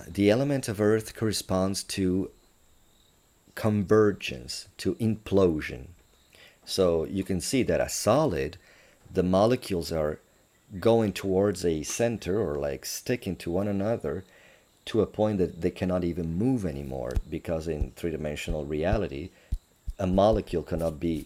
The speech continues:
cannot interpenetrate another molecule. And so, I mean, obviously, material world doesn't mean only solid, but, um, let's go with physical. So physical includes liquid, um,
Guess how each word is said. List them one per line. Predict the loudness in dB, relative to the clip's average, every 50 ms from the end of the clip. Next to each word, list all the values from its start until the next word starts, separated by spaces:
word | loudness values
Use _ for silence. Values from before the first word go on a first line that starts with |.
| -12 -10
cannot | -6 -2 0 2 0 0 0 -2
interpenetrate | -4 -4 -2 -2 -4 -4 -4 -4 -4 -4 -4 -4 -4 -4 -4 -4 -4
another | -4 -4 -4 -2 -2 -2 -4
molecule. | -6 -6 -6 -8 -8 -10 -12 -12 -12 -10 -10 -10 -12 _ _ -20 -20 -20 -20 -20 -20 -20 -20 -20 _ _
And | -4 -4 -2
so, | -2 0 2 4 4 4 4 2 0 -4 _ _ _ _ _ _ _ _ _ _ -20 -8 _
I | 0
mean, | 0 0 0 -2 0
obviously, | 2 2 2 2 0 -4 -4 -4 -4 -4
material | -4 -4 -4 -2 0 2 2 2
world | 2 2 2 2 0
doesn't | -2 -6 -6 -6 -8 -6
mean | -6 -4 -4
only | -4 -4 -4 -6 -6
solid, | -8 -4 -2 0 2 2 2 0 -4 -6 -10 -12 -14 _ _ _ _ -20 -20 -20 -20 -20 -20 -20 -16 -4 0
but, | 0 0 0 0 -4 -2 0
um, | 0 0 0 -2 -4 -6 -6 -8 -12 -14 -16 -20 _ _ _ _ _ _ _ _ _ _ -6 0
let's | 0 2 2 2
go | 2 2 4
with | 4 4 2 0
physical. | -2 -6 0 2 2 2 2 0 -6 -6 -8 -10 -10 -10 -14 _ _ _ _ _ _ _ _ _ _ _ _ _ _ _ _
So | -8 -4 -2 -2
physical | -2 0 2 2 2 2 0 -2 -2 0 -2
includes | -2 -4 -4 -4 -2 -2 -2 -2 -6 -8 -14 -18 _ _ _ _ _ _ _ _ _ -20 -20 -20 -20 -20 -20 -20 -20 -20 -20 -20 -12 -2
liquid, | 2 4 4 4 2 0 0 0 0 -2 -4 -6 -8
um, | -8 -8 -8 -8 -8 -10 -12 -12